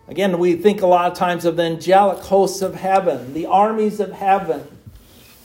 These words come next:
are at God's disposal. He's also the one that created all things. It says, "Thus the heaven and the earth and all the hosts of them."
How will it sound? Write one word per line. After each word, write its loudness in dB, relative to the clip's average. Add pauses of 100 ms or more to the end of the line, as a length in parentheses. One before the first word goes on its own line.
(240)
are 2
at 2
God's -4
disposal. -4 (1600)
He's -4
also 4
the 2
one 2
that -6
created 0
all 2
things. -12 (520)
It -16
says, -2
"Thus 0
the -2
heaven 0
and -4
the -4
earth 4
and -10
all 4
the 0
hosts 2
of -4
them." -12